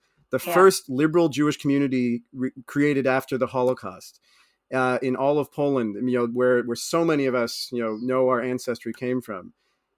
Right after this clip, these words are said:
Speaker 1: And I was standing there singing on Tisha B'Av, the day of mourning, Hava Nagila, with the, with the Jews dancing around me. And afterwards, and they said,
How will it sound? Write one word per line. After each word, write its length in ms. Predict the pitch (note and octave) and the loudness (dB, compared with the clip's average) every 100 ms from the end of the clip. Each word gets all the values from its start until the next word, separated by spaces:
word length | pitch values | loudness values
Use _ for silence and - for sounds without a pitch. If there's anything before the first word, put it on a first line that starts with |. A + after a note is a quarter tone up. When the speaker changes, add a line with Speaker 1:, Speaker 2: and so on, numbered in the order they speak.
| _ C#3 | _ -2
Speaker 1:
And 300 | C#3+ C#3 B2+ - | 2 2 -2 -2
I 180 | C3 E3 | 2 4
was 180 | E3+ - | 4 2
standing 420 | E3 D#3+ D#3 D#3 | 2 4 4 4
there 160 | C#3+ | 2
singing 500 | C3 - E3 F3 E3+ | 0 0 0 2 2
on 180 | B2+ A#2+ | 0 -4
Tisha 540 | - C#3 - E3 E3+ D#3+ | -4 -8 -4 0 2 2
B'Av, 340 | C#3+ C3 A#2+ | 2 2 2
the 60 | A#2 | -2
day 180 | B2 | 0
of 120 | B2 A#2 | 0 0
mourning, 420 | A#2+ A#2 G#2+ G2 - | -2 -2 -6 -10 -6
Hava 340 | C3 D#3 D#3 | 4 6 6
Nagila, 600 | D#3 C#3 A#2+ B2+ A#2 G#2 G#2 _ _ | 4 2 0 0 0 -2 -10 _ _
with 160 | B2+ B2+ | -4 0
the, 140 | C3 C3+ | -2 0
with 180 | C3 B2+ | -2 -2
the 140 | C3 | -6
Jews 360 | A2 C#3+ D3+ A#2 | 0 2 2 2
dancing 400 | D3 D#3 D3+ D3 | 2 2 2 2
around 340 | C3+ C3 B2+ | 2 2 2
me. 220 | B2 A2+ A2 | 2 0 -2
And 100 | C3 | 0
afterwards, 600 | D3+ D#3+ E3 C#3+ C3+ C3 | 2 2 2 2 2 0
and 100 | B2+ | -2
they 140 | B2 | -2
said, 420 | B2 C3 A#2+ A2+ | -2 -2 0 -4